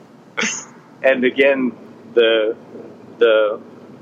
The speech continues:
reason why I do this as an independent is, is if I were to run as a libertarian, and I think libertarians have, have a much better, uh, outlook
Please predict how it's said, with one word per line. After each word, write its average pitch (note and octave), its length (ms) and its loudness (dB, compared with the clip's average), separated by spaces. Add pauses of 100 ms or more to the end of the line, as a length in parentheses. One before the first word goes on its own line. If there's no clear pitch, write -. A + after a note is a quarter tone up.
(680)
reason C#3 560 0
why B2 420 0 (120)
I A2+ 340 -2 (120)
do B2+ 200 0
this A#2+ 240 -2
as A#2 260 0
an G#2+ 140 -12
independent A2+ 540 -4
is, G#2+ 240 -2 (420)
is G#2+ 400 -2 (840)
if C#3 240 0
I B2+ 140 2
were C#3 340 2
to C#3 160 -4
run B2+ 400 -2
as A#2 300 -2
a A#2 60 0
libertarian, D#3 680 0
and A#2+ 100 -2
I C#3+ 80 2
think F#3 220 -2
libertarians C#3+ 580 0
have, A#2+ 160 0 (320)
have B2+ 160 -2
a A2 60 -6
much C3+ 340 0
better, A2+ 440 0 (420)
uh, G2 440 0 (560)
outlook B2+ 480 0